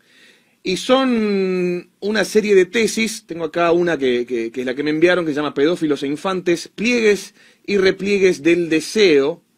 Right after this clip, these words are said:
tesis para optar al grado de magíster, mención, estudios de género, por supuesto, y cultura en América Latina. La persona que escribió esta tesis y que hoy lamentablemente es profesor,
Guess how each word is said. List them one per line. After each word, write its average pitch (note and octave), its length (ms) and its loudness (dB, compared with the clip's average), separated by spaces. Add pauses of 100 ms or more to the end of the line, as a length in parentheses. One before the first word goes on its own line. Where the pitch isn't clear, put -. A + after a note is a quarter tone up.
(460)
tesis G3+ 360 2
para F#3+ 560 0
optar F#3 680 -2
al F#3 220 0
grado F3 340 2
de G3 80 2
magíster, B2+ 680 -10
mención, F3+ 720 -4 (280)
estudios D3 500 4
de C#3 100 0
género, D#3 360 2
por B2 140 -6
supuesto, C#3+ 640 -4 (240)
y G#3+ 120 -2
cultura D#3 460 2
en C3 80 -2
América B2 420 -2
Latina. C2 480 -12
La A2 140 -18
persona E3+ 400 -6
que D#3 80 -4
escribió G3 480 2
esta D3+ 200 -6
tesis F3+ 320 -2
y C3 60 -2
que D3 120 0
hoy E3+ 160 2
lamentablemente D3+ 880 -2
es D#3 80 0
profesor, D#3 1040 -2